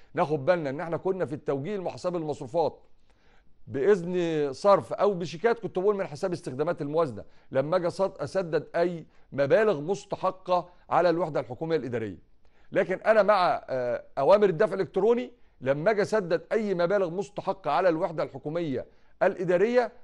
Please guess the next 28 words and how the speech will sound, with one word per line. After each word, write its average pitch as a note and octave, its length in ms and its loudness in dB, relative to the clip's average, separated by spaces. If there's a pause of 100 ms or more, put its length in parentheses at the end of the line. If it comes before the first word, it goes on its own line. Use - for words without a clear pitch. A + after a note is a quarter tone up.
(140)
أنا F#3+ 200 4
هعمل F3 240 2
التالي: B2 400 -6 (400)
هقول F#3+ 260 2
من F#3+ 220 -4
حساب G3+ 440 0 (200)
المصروفات E3 800 0
واكتب، F#3+ 600 0 (440)
آه، C#3 180 -2
نوع G#3+ 340 8
المبالغ F3 640 0
اللي D#3 100 -4
بنصرفها، D#3+ 680 -4
اللي D3 300 -6
بنسدد C#3+ 520 -4
ده، F3+ 160 -2 (220)
هل F#3 200 4
هي F#3 180 6
تخص - 500 -6
الباب D3+ 360 2
ال-، D3+ 260 -2
الأول، E3+ 720 0 (240)
هل D#3+ 160 0
هي F3+ 160 4
تخص - 340 -6
ال-، D3+ 200 -2
الباب C#3+ 420 0
التاني F3+ 580 -4